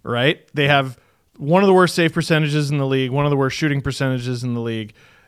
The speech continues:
It, they're primed for a comeback. However, I think the caution there is,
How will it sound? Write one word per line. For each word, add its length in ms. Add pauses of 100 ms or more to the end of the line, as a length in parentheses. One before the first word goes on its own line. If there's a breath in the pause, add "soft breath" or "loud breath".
(160 soft breath)
It, 340
they're 140
primed 560
for 160
a 40
comeback. 560 (1160)
However, 800 (1040)
I 100
think 200
the 80
caution 560
there 380
is, 600